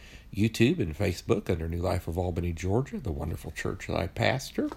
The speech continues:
and, uh, also new life of albany dot com. Continue to pray for the ministry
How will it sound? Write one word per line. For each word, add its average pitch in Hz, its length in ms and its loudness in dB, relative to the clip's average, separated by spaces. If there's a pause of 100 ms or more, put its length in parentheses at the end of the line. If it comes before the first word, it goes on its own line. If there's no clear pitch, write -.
(680)
and, 104 680 4
uh, - 100 0
also 131 260 0
new 117 100 2
life 101 280 2
of 95 140 -2
albany 92 360 2
dot 80 280 -2
com. 82 480 -2
Continue 170 460 2
to 139 80 4
pray 131 340 2
for 135 140 -4
the 131 80 0
ministry 85 680 -2